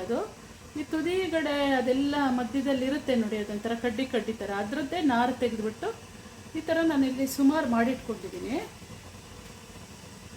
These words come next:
ಹೀಗೆಲ್ಲ ಮಾಡಿಟ್ಕೊಂಡಿದ್ದೀನಿ ಇದು. ಈಗ ಇದಕ್ಕೆ ಹಿಟ್ಟು ಹಾಕಿ ಹಾಕಿ ಈಗ ಹಬೆ ಬರ್ತಾ ಇರಬೇಕು.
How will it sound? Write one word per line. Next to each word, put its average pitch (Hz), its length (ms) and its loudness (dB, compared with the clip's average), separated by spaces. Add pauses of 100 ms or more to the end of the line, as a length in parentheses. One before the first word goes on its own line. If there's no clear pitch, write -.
(2500)
ಹೀಗೆಲ್ಲ 262 480 0 (160)
ಮಾಡಿಟ್ಕೊಂಡಿದ್ದೀನಿ 233 840 0
ಇದು. 190 120 -6 (840)
ಈಗ 320 140 2
ಇದಕ್ಕೆ 302 300 0
ಹಿಟ್ಟು 277 280 -2
ಹಾಕಿ 269 300 2
ಹಾಕಿ 247 220 -2 (100)
ಈಗ 233 60 0 (120)
ಹಬೆ 247 260 2
ಬರ್ತಾ 277 340 4
ಇರಬೇಕು. 202 320 -2